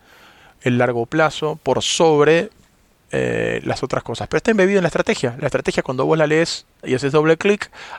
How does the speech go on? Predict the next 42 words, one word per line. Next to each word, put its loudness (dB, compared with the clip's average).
habla 4
de 2
ser 0
paciente, -4
de -2
saber 0
esperar 0
a 0
tus -14
clientes, 0
de -2
saber 2
apostar 0
a -6
largo -6
plazo. -2
Nosotros 0
tenemos 0
estos, -2
eh, -8
programas, 0
por -10
ejemplo, -6
donde -4
nosotros -6
les -6
regalamos -2
desde -4
Amazon, -4
le -8
regalamos -4
créditos -4
a -8
las -12
startups, -10
le, -6
le -6
regalamos 0
plata 0
en -4
la -6
nube. -8